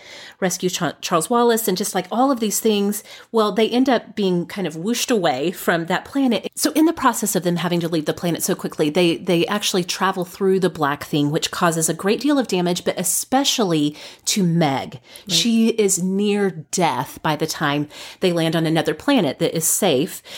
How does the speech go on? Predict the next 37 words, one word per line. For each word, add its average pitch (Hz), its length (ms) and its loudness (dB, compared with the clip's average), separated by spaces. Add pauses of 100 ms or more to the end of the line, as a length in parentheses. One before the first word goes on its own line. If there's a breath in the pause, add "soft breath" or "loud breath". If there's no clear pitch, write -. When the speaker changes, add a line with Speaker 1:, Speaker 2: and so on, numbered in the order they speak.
(400 loud breath)
Speaker 1:
Um, 185 460 2 (280)
and 214 140 4
they 196 80 4
have 190 200 -2
to, 175 200 -6 (520)
uh, 175 180 2
like, 170 280 0 (680)
there's 165 240 -2
these - 160 -8
creatures 254 640 2
that 170 140 2
are 165 80 4
good 254 560 2 (360 loud breath)
and 165 400 0
nurturing 214 460 2
and 175 80 4
loving, 180 220 2
and 175 80 2
they 156 100 2
come 185 220 -4
around 165 200 0
the 156 60 2
kids, 180 460 0
and 156 140 -2
they, 143 240 -2
uh, 147 240 -8
and 160 260 -2 (160)
they 180 140 0
come 185 180 -4
around 147 300 -2
Meg 170 340 4
and 160 120 0
Calvin 156 440 0
and, 139 220 -4
and 160 140 -6
Mister 160 260 -4
Murray 151 400 -4